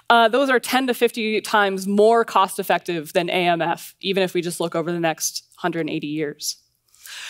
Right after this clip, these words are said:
But even if we make the most favorable assumptions to X risk work,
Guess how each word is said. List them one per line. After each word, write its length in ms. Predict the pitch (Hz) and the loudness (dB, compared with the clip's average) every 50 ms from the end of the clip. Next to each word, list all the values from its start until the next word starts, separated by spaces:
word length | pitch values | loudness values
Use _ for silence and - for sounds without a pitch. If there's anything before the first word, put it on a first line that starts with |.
| - - - | -12 0 0
But 120 | 330 - | 2 4
even 220 | 330 359 415 466 539 | 6 4 4 4 2
if 80 | - - | 2 4
we 100 | 415 381 | 4 6
make 220 | 320 320 320 - | 6 4 2 4
the 120 | 302 285 240 | 4 4 4
most 480 | 226 226 226 240 285 269 - - - | 6 4 4 4 4 2 -4 -4 0
favorable 420 | - 196 208 220 254 262 285 285 269 | 2 4 4 4 2 2 2 2 2
assumptions 440 | 262 - 240 247 247 - 269 269 | 2 0 -2 -4 -2 -4 -6 -2
to 100 | - - | 0 2
X 240 | 240 262 - - - | 0 0 -2 -6 -6
risk 200 | 285 285 - - | -4 -4 -4 0
work, 280 | 294 277 285 285 - | 2 2 2 2 -2